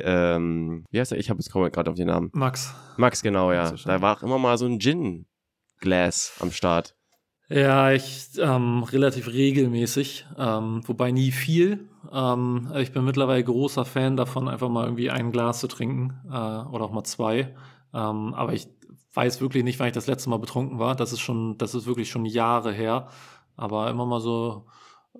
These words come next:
Speaker 2: äh, einen, einen guten
Speaker 1: Grüße.
Speaker 2: Gin oder einen guten Rotwein.
Speaker 1: Ja.
Speaker 2: Ähm, weil du ja sagst, äh, Kasteien, ich glaube, ich bin nach wie vor der festen Überzeugung, Kasteien bringt halt nichts.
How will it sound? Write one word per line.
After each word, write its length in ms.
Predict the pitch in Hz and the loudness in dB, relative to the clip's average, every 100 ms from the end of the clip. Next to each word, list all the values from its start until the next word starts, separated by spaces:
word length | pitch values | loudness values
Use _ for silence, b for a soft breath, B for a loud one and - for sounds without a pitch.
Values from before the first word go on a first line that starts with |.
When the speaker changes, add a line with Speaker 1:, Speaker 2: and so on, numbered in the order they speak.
| 233 | -16
Speaker 2:
äh, 60 | |
einen, 960 | - 123 123 120 - 135 123 120 123 135 | -10 -8 -6 -8 -8 -6 -6 -6 -8 -10
einen 220 | 143 127 | -8 -4
guten 180 | 123 131 | -2 0
Speaker 1:
Grüße. 140 | 147 | 0
Speaker 2:
Gin 400 | 123 139 156 165 | 2 2 2 0
oder 240 | 147 123 120 | 0 -2 -2
einen 200 | 120 123 | -2 -2
guten 220 | 131 131 | -4 -2
Rotwein. 640 | 131 135 135 135 135 131 127 - - - | -2 -2 0 -2 -2 -4 -6 -16 -18 -10
Speaker 1:
Ja. 220 | 127 117 | -6 -4
Speaker 2:
Ähm, 300 | 117 117 117 - _ _ _ _ - B B B B B | -6 -6 -10 -14 _ _ _ _ -20 B B B B B
weil 160 | 135 | 2
du 80 | 143 | 6
ja 160 | 147 135 | 6 6
sagst, 400 | 127 131 - - | 4 2 0 -4
äh, 460 | 139 123 120 131 - | 0 2 2 -2 -4
Kasteien, 580 | 135 127 - 135 139 143 | -4 -2 0 2 2 0
ich 360 | 135 - - | -6 -12 -8
glaube, 360 | 135 131 131 143 | 2 2 4 0
ich 160 | - | -4
bin 160 | - 127 | -2 2
nach 220 | 131 131 | 2 2
wie 60 | 135 | -2
vor 260 | 135 131 | -2 0
der 140 | 127 127 | 0 0
festen 280 | 131 131 135 | -2 -2 -2
Überzeugung, 280 | 127 - | -2 -2
Kasteien 440 | 127 120 - 123 127 | -4 -4 0 0 2
bringt 220 | 131 131 | 0 0
halt 160 | 123 117 | -2 -2
nichts. 400 | 131 - - | -4 -4 -14